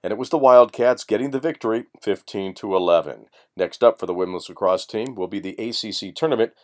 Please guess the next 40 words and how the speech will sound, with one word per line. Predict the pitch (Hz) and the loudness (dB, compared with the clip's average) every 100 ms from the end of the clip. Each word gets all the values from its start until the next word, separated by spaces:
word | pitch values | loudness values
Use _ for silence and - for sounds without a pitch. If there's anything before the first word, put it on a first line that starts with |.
| _ _ | _ _
that | 95 90 | -8 -8
begins | 90 87 80 98 | -6 -6 -4 -2
on | 82 82 | -2 -2
Wednesday. | 98 90 - 82 58 52 _ _ - - | -4 -4 -8 -8 -8 -14 _ _ -20 -10
The | 127 | 0
Fighting | - 151 147 | 4 6 6
Irish | 147 139 | 4 4
softball | - 139 190 - 135 - | 6 8 8 8 6 6
team | 123 151 | -4 -6
playing | 135 135 127 | 0 0 0
three | - 143 | -4 -4
games | 151 123 165 165 | 0 0 0 -2
at | 160 | -4
Virginia, | 120 107 98 95 113 135 | -4 -6 -6 -6 -4 -6
and | 123 147 170 | -2 0 0
the | 151 123 | -2 -2
Irish | 139 170 170 - | 0 0 -2 -4
get | 170 | -6
the | 156 | -6
sweep | 139 - 175 165 | -6 -2 0 0
over | 156 | 0
the | 147 | -4
Cavaliers | - 151 147 143 147 165 151 | 4 6 6 4 0 -4 -4
to | 151 | -4
improve | 147 - 147 | -4 -6 -6
their | 135 165 | -2 0
record | 127 110 139 127 | 4 2 2 -8
to | 101 | -12
twenty-nine | - 120 123 110 151 | -4 -2 0 0 0
and | 147 92 | -2 -6
fifteen | 95 - 82 87 98 _ _ _ - | -10 -10 -12 -12 -16 _ _ _ -8
and | 104 | -8
twelve | - 98 95 | 0 0 2
and | 95 | -4
six | - 107 101 | -4 -4 -4
in | 101 | -6
A | 80 82 | -8 -8
C | - 87 | -10 -10
C | - 120 | -8 -8
play. | - 113 80 50 | -4 0 0 -4